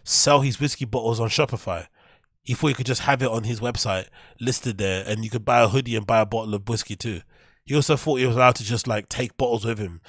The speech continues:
to clubs and just sell them out from his bag and shit. <laughs> He had no research, nothing into what he was doing at all. He just goes, as per usual.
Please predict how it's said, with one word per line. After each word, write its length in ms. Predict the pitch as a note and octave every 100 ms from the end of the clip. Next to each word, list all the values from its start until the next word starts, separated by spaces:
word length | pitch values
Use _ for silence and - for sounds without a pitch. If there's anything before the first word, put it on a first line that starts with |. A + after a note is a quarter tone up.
| - - -
to 100 | B2
clubs 340 | - B2+ B2+
and 100 | A2
just 200 | A2 -
sell 220 | - A#2
them 200 | G2+ D#2+ _ _ -
out 180 | A2 G#2
from 120 | A2
his 140 | G2
bag 340 | - G#2 A2 G2+
and 100 | -
shit. 300 | A2 F#2 - - - - _ -
<laughs> 60 | C4+ - C#4+ _ D4 - D4+ - _ _ _ _ _ _ - - G#3 G3+
He 140 | - A#3+
had 280 | F3+ F3+ - - -
no 260 | D3+ E3+ G3+
research, 880 | F#3+ F3+ F#3 - C#3+ A#2 - - - - _ -
nothing 640 | C#3+ E3 F3 - E3 C#3
into 300 | C#3+ D3 C#3+
what 200 | C3 B2
he 60 |
was 200 | B2+ A#2+
doing 260 | G#2 A#2+ A2 -
at 140 | C3
all. 340 | B2 B2 F#2 - -
He 100 | A#2
just 240 | C#3 C#3+
goes, 500 | A2+ B2 G#2+ F#2+ - -
as 180 | B2 A#2+
per 120 | A#2+
usual. 440 | A2 A2 G2 -